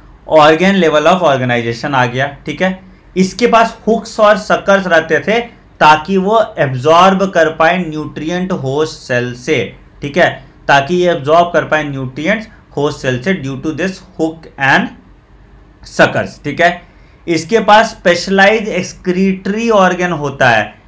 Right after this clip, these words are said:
excretory organ again इसका स्पेशलाइज्ड होता है, इसके पास स्पेशलाइज्ड excretory organ है, ठीक है, इसके पास <clears throat> स्पेशलाइज्ड excretory organ है,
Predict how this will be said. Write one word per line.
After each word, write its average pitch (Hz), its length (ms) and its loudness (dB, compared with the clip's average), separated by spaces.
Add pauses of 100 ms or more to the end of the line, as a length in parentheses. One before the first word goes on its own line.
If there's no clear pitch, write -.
(140)
excretory 170 640 -6
organ 180 340 0
again 175 300 -4
इसका 202 520 0 (120)
स्पेशलाइज्ड 180 1040 -2
होता 156 340 0
है, 143 240 2
इसके 127 200 -8
पास 160 220 -2
स्पेशलाइज्ड 165 800 -2
excretory 151 680 -8
organ 131 400 -2
है, 110 220 -4
ठीक 143 160 -8
है, 147 80 0
इसके 131 180 -8
पास 170 300 0 (640)
<clears throat> - 120 -2 (720)
स्पेशलाइज्ड 147 880 -4 (3750)
excretory 190 1080 -2
organ 151 440 2
है, 131 420 -2